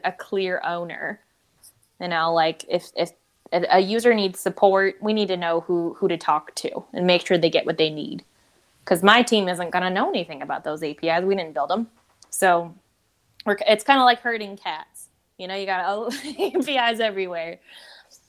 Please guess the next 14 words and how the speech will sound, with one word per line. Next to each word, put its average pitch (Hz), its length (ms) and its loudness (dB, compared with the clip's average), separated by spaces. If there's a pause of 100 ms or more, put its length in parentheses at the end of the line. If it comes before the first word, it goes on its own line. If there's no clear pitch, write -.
(340)
Um, 196 320 4
but 196 240 -2
our, 277 400 0
one 262 120 -6
of 302 120 -10
our 277 140 -4
main 220 240 -10
O 202 100 -10
K, - 260 -16
A-, 202 280 -4
O 220 100 -2
K 208 220 -4
Rs 180 480 -2
is 175 160 -16